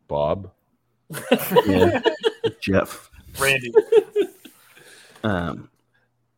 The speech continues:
Speaker 2: Hela is played by Melissa McCarthy, which I did not see coming. I thought that was pretty funny when she busted through there. Um,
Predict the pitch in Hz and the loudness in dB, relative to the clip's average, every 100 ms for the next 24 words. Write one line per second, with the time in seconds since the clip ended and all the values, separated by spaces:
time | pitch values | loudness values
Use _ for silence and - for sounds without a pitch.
0 | _ _ - 131 127 147 120 - 120 117 | _ _ -4 0 2 0 -2 0 0 2
1 | 107 95 95 104 98 98 - 104 - 110 | 2 2 0 -2 -6 -4 0 -2 0 -2
2 | 95 98 101 87 90 90 - 87 - 87 | 2 2 2 0 0 0 -4 -10 -4 -4
3 | 87 98 92 101 - 92 85 87 - _ | -2 -4 -6 -6 -2 -2 -2 -6 -12 _
4 | _ _ _ - 95 92 90 90 92 87 | _ _ _ -8 -8 -6 -4 -4 -4 -6
5 | 82 - 90 - 82 - 90 92 87 - | -8 -4 -4 -4 -8 -6 -4 -4 -6 -10
6 | _ _ - - - _ - _ _ 98 | _ _ -20 -20 -20 _ -20 _ _ -4
7 | 92 85 87 | -2 -4 -6